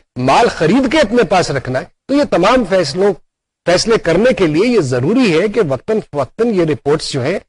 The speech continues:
یہ بنے۔ اسی طریقے سے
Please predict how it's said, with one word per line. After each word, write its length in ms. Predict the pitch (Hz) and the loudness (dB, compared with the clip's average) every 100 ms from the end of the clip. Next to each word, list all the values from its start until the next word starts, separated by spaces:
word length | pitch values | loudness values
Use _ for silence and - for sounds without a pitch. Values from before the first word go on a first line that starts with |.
| _ _ | _ _
یہ 140 | 135 147 | -2 -2
بنے۔ 280 | 107 101 - _ _ _ _ _ _ _ | -2 -6 -10 _ _ _ _ _ _ _
اسی 180 | 214 302 - | 0 2 2
طریقے 360 | 240 175 160 | 0 0 -2
سے 180 | 131 | 0